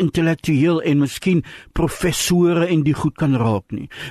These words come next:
Hy weet dat daar is predikante vandag wat miskien nie meer as honderd lidmate kan bedien nie. Hy weet dit, selfs dalk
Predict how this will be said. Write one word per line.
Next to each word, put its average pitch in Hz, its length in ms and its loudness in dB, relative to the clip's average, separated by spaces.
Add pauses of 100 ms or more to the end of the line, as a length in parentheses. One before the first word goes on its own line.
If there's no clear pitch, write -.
Hy 220 100 4
weet 226 320 2
dat 208 160 0
daar 202 220 2
is - 100 -4
predikante 196 640 0
vandag 175 320 0
wat 165 220 -2
miskien 208 320 0
nie 196 100 4
meer 180 220 4
as 175 100 -4
honderd 170 340 2
lidmate 160 540 0
kan 120 160 2
bedien 98 320 0
nie. 101 220 -6 (500)
Hy 151 160 0
weet 214 240 0
dit, - 120 -8
selfs 180 280 -2
dalk 175 160 0